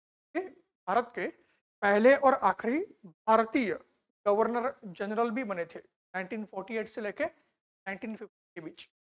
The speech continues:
माउंटबेटन जब last वाइसरॉय थे, और फिर इंडिया को independence मिला, उसके बाद जब नाइनटीन फ़िफ़्टी तक हमारा constitution तैयार नहीं हुआ था, जब पूरी तरीके से तैयार होके उसको in effect नहीं लाया गया था,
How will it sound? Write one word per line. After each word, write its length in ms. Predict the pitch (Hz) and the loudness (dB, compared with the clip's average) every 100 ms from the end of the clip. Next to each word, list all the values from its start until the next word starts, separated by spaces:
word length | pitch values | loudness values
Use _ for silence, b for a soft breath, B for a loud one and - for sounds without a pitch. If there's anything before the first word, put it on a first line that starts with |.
| _ _ _ - | _ _ _ 2
माउंटबेटन 580 | 220 240 226 226 233 226 | 2 4 2 2 0 0
जब 300 | 233 - - | -2 -4 -12
last 400 | 190 202 226 - 226 | 2 2 2 -4 -2
वाइसरॉय 440 | 196 196 214 220 | 0 0 0 0
थे, 160 | 208 185 - _ _ _ _ 330 381 - | -2 -8 -12 _ _ _ _ -14 -10 -4
और 120 | 185 | -4
फिर 160 | 208 208 | -2 -4
इंडिया 380 | 208 190 202 | -6 -4 -2
को 140 | 208 214 | -2 -4
independence 600 | 208 190 196 190 202 - | -6 -6 -6 -8 -10 -12
मिला, 180 | 269 214 | -8 -8
उसके 1040 | - - _ _ _ _ _ _ _ - | -8 -18 _ _ _ _ _ _ _ -4
बाद 160 | 233 226 | 0 2
जब 160 | 240 220 | 0 -2
नाइनटीन 360 | 208 202 247 | -4 -6 -8
फ़िफ़्टी 260 | 214 - 254 | -10 -12 -8
तक 140 | 220 - - - | -8 -8 -20 -20
हमारा 300 | 208 208 214 | -4 -2 -2
constitution 800 | - 196 196 - 214 _ 233 | -4 -10 -10 -12 -14 _ -10
तैयार 300 | 226 208 214 | -4 -2 0
नहीं 140 | 240 254 | -2 -2
हुआ 180 | 214 185 | -2 -2
था, 260 | 175 - _ _ _ | -4 -10 _ _ _
जब 140 | 196 202 | -10 -4
पूरी 180 | 233 240 | -4 -2
तरीके 260 | 233 214 | -4 -6
से 120 | 208 | -8
तैयार 300 | 214 202 214 | -4 2 4
होके 180 | 208 220 | 2 -2
उसको 380 | 208 - 247 B B B _ _ _ _ _ _ 240 | -4 -2 -2 B B B _ _ _ _ _ _ -10
in 120 | 254 | -10
effect 560 | - _ _ 240 233 | -12 _ _ -8 -4
नहीं 160 | 233 277 | -2 2
लाया 200 | 262 208 | 4 4
गया 160 | 185 | 2
था, 140 | 175 | 0